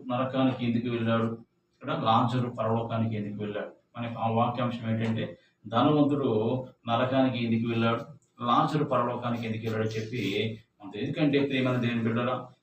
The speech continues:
ఈ యొక్క వాక్యము అందరికీ తెలుసు, మీ అందరికీ కూడా. ఎందుకంటే ఇక్కడ మనం చూస్తున్నాం కదండి, లోకాసు వార్త పదహారవ అధ్యాయం పంతొమ్మిదవ వచనం కాడి నుంచి ముప్పై ఒకటవ వచనం కాడి జాగ్రత్తగా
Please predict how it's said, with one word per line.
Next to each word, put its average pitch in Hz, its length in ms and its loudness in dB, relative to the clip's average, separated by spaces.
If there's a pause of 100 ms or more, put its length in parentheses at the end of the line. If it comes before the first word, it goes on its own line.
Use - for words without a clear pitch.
(140)
ఈ - 40 -12
యొక్క 123 140 -4 (100)
వాక్యము 131 460 2 (720)
అందరికీ 117 380 0
తెలుసు, 110 200 -8 (200)
మీ 113 120 -12
అందరికీ 113 240 2
కూడా. 113 140 0
ఎందుకంటే 123 380 0 (680)
ఇక్కడ 107 240 -10
మనం 117 180 0
చూస్తున్నాం 123 300 -2
కదండి, 123 280 0 (360)
లోకాసు 127 520 0
వార్త 117 240 -2 (840)
పదహారవ 127 480 2
అధ్యాయం 120 340 0 (560)
పంతొమ్మిదవ 127 440 2
వచనం 117 240 -2
కాడి 117 160 0
నుంచి - 140 -8 (100)
ముప్పై 113 220 -2
ఒకటవ 113 220 0
వచనం - 220 -4
కాడి 107 180 -6
జాగ్రత్తగా 113 420 -2